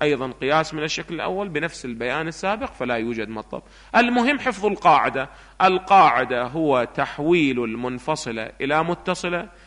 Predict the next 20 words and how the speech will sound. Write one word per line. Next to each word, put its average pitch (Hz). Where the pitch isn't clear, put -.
ثم 170
مقارنة 135
هذه 127
المتصلات، 127
طبعًا 135
مو 135
مقارنة 185
الأولى 160
والثانية، 131
الثالثة 135
والرابعة، 117
بل 143
مقارنة 127
الأولى 151
بالرابعة، 110
مقارنة 139
الثانية، 151
الأولى 131
بالثالثة 156
والرابعة. 113